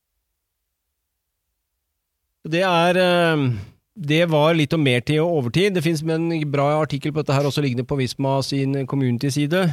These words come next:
Eh, for de av dere som vil fordype dere ytterligere i det, så ligger den der under lønn og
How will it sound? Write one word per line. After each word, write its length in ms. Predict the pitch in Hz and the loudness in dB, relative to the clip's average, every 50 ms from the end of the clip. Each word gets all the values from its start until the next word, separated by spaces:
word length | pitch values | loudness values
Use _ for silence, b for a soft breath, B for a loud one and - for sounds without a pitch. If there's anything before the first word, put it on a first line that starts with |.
| 131 143 190 - | -4 -8 -14 -14
Eh, 520 | - 139 143 135 131 131 131 127 123 120 113 113 127 123 123 - _ | -10 -8 -6 -4 -4 -4 -4 -4 -6 -6 -8 -10 -12 -14 -18 -20 _
for 80 | - 151 | -12 -10
de 100 | 127 127 | -6 -6
av 80 | 123 120 | -6 -4
dere 160 | 131 127 123 123 | -4 -6 -6 -6
som 200 | - 135 127 123 | -6 -6 -4 -4
vil 220 | 127 123 127 123 | -4 -4 -4 -6
fordype 320 | - - 127 113 107 - - | -6 -6 -8 -8 -8 -8 -8
dere 220 | 139 127 131 127 | -8 -6 -4 -6
ytterligere 400 | 127 - - _ - 117 113 127 | -6 -8 -8 _ -6 -4 -4 -2
i 60 | 131 127 | -2 0
det, 140 | 127 131 135 131 | 0 0 -2 -2
så 120 | - 131 | -4 -6
ligger 180 | 117 110 120 120 | -6 -6 -6 -4
den 80 | 127 | -2
der 160 | 120 117 117 | -2 -2 -2
under 140 | 117 120 123 | -2 -2 -2
lønn 260 | 117 110 101 98 101 110 113 | -2 -2 -2 -4 -4 -4 -4
og 240 | 117 117 117 110 | -2 -2 -4 -4